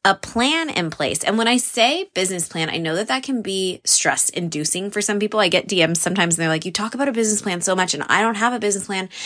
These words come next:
And I, <sighs> you know, and that's okay. That is okay. I, it's not meant to actually make you feel anything other than aware of the fact that when you have it,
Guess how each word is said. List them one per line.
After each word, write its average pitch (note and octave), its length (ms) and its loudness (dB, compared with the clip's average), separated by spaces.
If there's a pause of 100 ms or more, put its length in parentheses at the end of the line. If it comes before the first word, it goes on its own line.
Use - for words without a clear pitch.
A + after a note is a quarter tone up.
(200)
And F3+ 120 0
I, - 120 0 (520)
<sighs> - 500 -12
you G#3+ 100 4
know, C4+ 240 4
and A#3+ 140 4
that's C#4+ 180 4
okay. C#4+ 420 2 (180)
That F#3+ 180 4
is G#3+ 120 2
okay. F#3+ 380 2
I, C#3 160 0
it's - 180 0
not A3 300 2
meant G#3 520 -4
to G3+ 300 4
actually F3 420 -2
make E3 260 -4
you E3 100 -6
feel E3 340 -2
anything F#3 640 0
other F3+ 300 2
than D#3 340 0
aware E3+ 640 2
of D#3 340 0 (140)
the E3 320 -6
fact E3 280 -2
that - 140 -6
when F3 220 -4
you D3+ 100 -4
have D3 320 0
it, F4+ 340 2